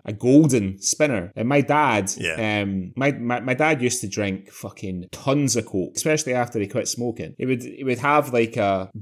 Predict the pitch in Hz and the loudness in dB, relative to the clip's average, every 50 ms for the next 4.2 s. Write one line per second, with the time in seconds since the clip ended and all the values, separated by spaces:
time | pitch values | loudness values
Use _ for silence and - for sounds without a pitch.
0 | - _ - 120 113 - 107 95 95 - - _ - - - 120 120 117 113 - | -18 _ -4 -4 -4 -2 -4 -6 -6 -8 -16 _ -12 -6 -4 -2 -2 -2 -2 -4
1 | - 107 95 98 101 95 95 - - - 107 107 110 101 98 92 107 104 101 98 | -4 -6 -6 -4 -4 -4 -4 -4 -6 -4 0 0 2 2 0 0 -2 -2 -2 -2
2 | 95 90 80 92 85 - _ - - - 117 - 85 98 90 82 - - 127 110 | -2 -2 -4 -8 -10 -8 _ -6 -4 -4 -4 -6 -6 -8 -8 -8 -6 -6 -4 -4
3 | 92 76 - - - 123 131 143 135 - 156 160 - 151 - 101 98 110 120 131 | -4 -6 -6 -4 -2 0 2 2 2 2 0 0 0 -2 -4 -2 0 2 2 4
4 | 123 90 78 82 | 2 2 -2 -6